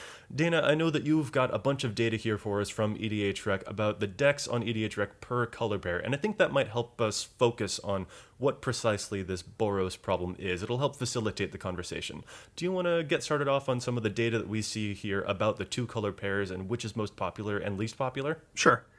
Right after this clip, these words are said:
Speaker 2: So the first thing I'll note is the, the first thing I looked up when this, this conversation came up was I went through and just looked to see what the most popular, uh, commanders were in each color pair. And the first thing that caught my eye is Boros doesn't have a single general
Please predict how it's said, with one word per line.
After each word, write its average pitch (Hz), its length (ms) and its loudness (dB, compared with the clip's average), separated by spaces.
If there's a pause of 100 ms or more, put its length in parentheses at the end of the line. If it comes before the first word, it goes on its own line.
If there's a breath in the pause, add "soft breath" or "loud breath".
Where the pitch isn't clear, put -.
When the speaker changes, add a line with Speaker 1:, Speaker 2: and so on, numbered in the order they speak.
(140 soft breath)
Speaker 2:
So 147 480 6
the 165 100 2
first - 240 6
thing 156 100 8
I'll 127 120 10
note 127 360 6
is 127 460 6
the, 123 320 -2
the 123 160 4
first - 240 6
thing 156 80 6
I 123 60 8
looked 127 380 6
up 131 260 6
when 117 260 2
this, 120 260 4 (360)
this 127 220 4
conversation 123 420 6
came 143 220 6
up 156 140 6
was 123 100 2
I 127 100 8
went 131 200 6
through 127 240 6
and 120 120 4
just 123 200 4
looked - 640 4
to - 100 4
see 135 220 6
what 117 160 8
the 127 80 4
most 123 240 4
popular, 127 680 8 (460 loud breath)
uh, 123 120 6
commanders 170 420 4
were 127 220 6
in 120 100 4
each 120 160 2
color 185 260 8
pair. 107 380 2 (500 loud breath)
And 131 140 4
the 120 60 6
first - 300 6
thing 165 100 6
that 139 120 4
caught 151 200 8
my 127 180 4
eye 175 440 6
is 120 460 4 (420 soft breath)
Boros 170 340 8
doesn't 160 220 4
have 135 180 6
a 127 80 8
single 147 380 6
general 120 720 6